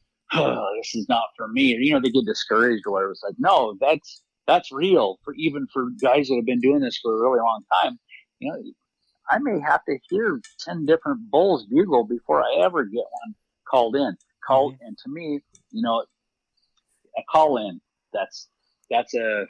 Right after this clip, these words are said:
Speaker 1: that's a, depending on who you talk to, <laughs> you'll get a different answer of what actually a call in. To me, a call in is when he comes in within bow range and I can see him.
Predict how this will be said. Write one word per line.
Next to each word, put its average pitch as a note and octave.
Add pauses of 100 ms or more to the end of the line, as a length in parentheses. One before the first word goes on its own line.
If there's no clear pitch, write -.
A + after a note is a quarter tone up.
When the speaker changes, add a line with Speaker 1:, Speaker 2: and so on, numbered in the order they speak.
(140)
Speaker 1:
that's A#2+
a, G#2+ (1200)
depending F3
on D3
who F3
you E3+
talk - (100)
to, D3 (340)
<laughs> -
you'll C3
get C#3
a A#2
different B2+
answer C3+
of G#2
what B2 (180)
actually A#2+
a -
call C3+
in. F#2+
To -
me, F#3
a - (100)
call D#3+
in A#2+
is A2 (240)
when A#2
he D3
comes D3+
in A#2 (920)
within B2
bow B2
range A2+ (440)
and A2
I A2+
can G#2
see A2
him. G2